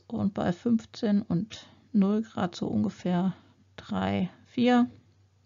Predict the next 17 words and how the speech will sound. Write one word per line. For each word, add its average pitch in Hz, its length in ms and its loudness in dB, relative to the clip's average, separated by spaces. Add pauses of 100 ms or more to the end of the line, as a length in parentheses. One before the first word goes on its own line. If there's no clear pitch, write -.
(1000)
Bei 180 260 0
fünfzehn 226 420 -2
Grad 170 200 2
in 185 80 2
die - 60 0
andere 202 280 4
Richtung 180 320 0
jetzt 180 180 -4
erstaunlicherweise 208 640 -4
gar 214 260 0
nichts 226 260 0
mehr 196 300 4 (400)
und - 480 -18
dann 175 260 0 (320)
bleibt's - 400 -8
auch - 220 -18
weg. - 260 -16